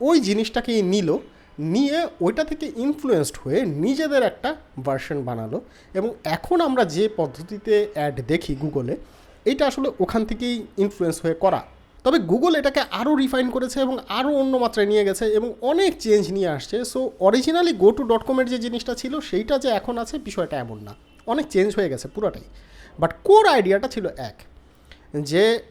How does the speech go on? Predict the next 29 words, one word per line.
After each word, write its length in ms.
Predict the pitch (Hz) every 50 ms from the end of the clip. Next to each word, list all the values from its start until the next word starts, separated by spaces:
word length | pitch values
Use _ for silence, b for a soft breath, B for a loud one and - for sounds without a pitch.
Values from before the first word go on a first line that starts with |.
| - - -
আপনি 540 | 175 180 180 - - 220 247 269 302 320 - - -
আপনার 280 | 175 180 - - 247
সঙ্গে 300 | 240 - 233 233 240 254
রেলেভেন্ট 520 | 180 147 147 151 165 175 190 240 262 - - - -
এরকম 300 | 226 285 - 311 285 262
কোনো 180 | 240 208 208
অ্যাড 260 | - 165 165 151 147
দেখবেন 300 | 147 165 160 156 185 190
সার্ভিসে, 440 | 196 - 151 131 135 151 - - 262 277 - -
এছাড়া 340 | 185 220 220 240 226 233
আপনি 180 | 220 214 220 202
কোনো 160 | 208 202 165
অ্যাড 260 | - 131 151 156 156
দেখবেন 300 | 160 185 180 185 214 214
না। 140 | 233 254 294 B B B B B B B B
এবং 160 | 226 262 262 - -
আপনি 340 | 214 - - - 339 330
যখন 340 | 311 262 240 254 - 302 294 -
ওই 120 | 247 277 294
অ্যাডে 220 | 254 247 240 269
ক্লিক 300 | 262 - 302 339 330 -
করবেন, 340 | - 220 165 143 160 214 269 262 - -
তখন 360 | 262 285 277 - 392 415 427 415 415 B B B B B B B
ওইটার 340 | 202 190 254 - 320 302 233
জন্য 440 | 190 180 170 170 165 220 294 339 - b b b b b
একটা 260 | - 175 - - 208
টাকা 380 | 208 208 - 240 240 254 277 311
খরচ 380 | 302 - 214 214 233 233 - -
হবে 300 | 156 147 143 - - 330